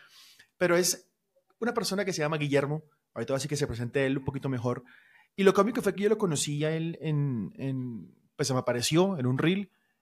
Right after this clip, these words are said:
Y lo que me captivó, pues lo que me cautivó fue como que, ya ve, en todo este mundo de hacer contenido tan rápido, tan fácil, tan, tan en, tan en bola de verga, como decimos en la costa, <laughs> el man tiene un,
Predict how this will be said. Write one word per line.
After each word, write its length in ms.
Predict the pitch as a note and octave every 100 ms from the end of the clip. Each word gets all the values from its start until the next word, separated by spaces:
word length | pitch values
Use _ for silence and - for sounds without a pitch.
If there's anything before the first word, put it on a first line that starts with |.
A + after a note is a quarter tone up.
| _ _ _ _ _ _
Y 180 | F3 D#3
lo 320 | D#3+ D3+ D3+
que 120 | D#3
me 180 | D3 D3
captivó, 840 | D3+ C#3+ - C#3+ C3+ D3+ F3+ - _
pues 140 | - D#3
lo 80 | C3
que 80 |
me 80 | B2+
cautivó 400 | C3 C3 C3+ C3
fue 320 | C3 E3+ F3
como 260 | F3 E3 D#3+
que, 160 | C3+ A#2+
ya 160 | C#3+
ve, 220 | D3 A#2+ - _ _ _ _ _
en 220 | F3 D3
todo 120 | D3+ F3
este 180 | F3
mundo 280 | F#3+ G3 F#3+
de 40 | E3+
hacer 180 | D3
contenido 480 | - E3 D3 C3+ D3+
tan 200 | D#3 E3
rápido, 460 | D3+ D3 D3 D3+ D3 -
tan 160 | D#3+ D3
fácil, 420 | D#3 C3+ D3+ D3
tan, 220 | C#3+ C#3+
tan 160 | - C#3
en, 220 | C#3+ C#3+ _ _ _
tan 140 | - B2
en 260 | B2 A2+ _ _ -
bola 320 | A2+ C3+ D3
de 100 | A#2+
verga, 220 | C3 C3+
como 180 | B2 A2+
decimos 220 | C3 C3
en 60 | B2
la 80 |
costa, 320 | A2 A#2 - - - - -
<laughs> 800 | - - - - - - - _
el 160 | F#3 D#3
man 380 | D3+ E3 F3
tiene 180 | - D3+
un, 240 | D#3 D3+